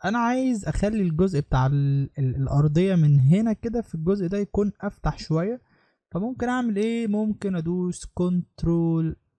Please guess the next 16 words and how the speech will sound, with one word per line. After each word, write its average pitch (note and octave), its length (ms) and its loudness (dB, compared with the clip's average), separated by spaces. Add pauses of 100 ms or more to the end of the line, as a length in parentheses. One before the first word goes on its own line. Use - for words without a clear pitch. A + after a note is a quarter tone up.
جي F3 640 -2
عشان D3 260 -2
اعمل D3+ 220 0
كوبي D3+ 280 -2
من C#3+ 140 2
اللاير، D#3 480 -2 (520)
ممكن E3 840 0 (160)
اجيب D3+ 420 0 (400)
البرايتنس D3 760 -4
مثلا E3 420 -2 (1200)
وأعلي C#3 720 -4
مثلا C#3+ 500 -4
هنا C#3+ 200 -2
كده، G#3+ 300 -10 (1400)
وبعد G3 340 -2
كده G3 280 -2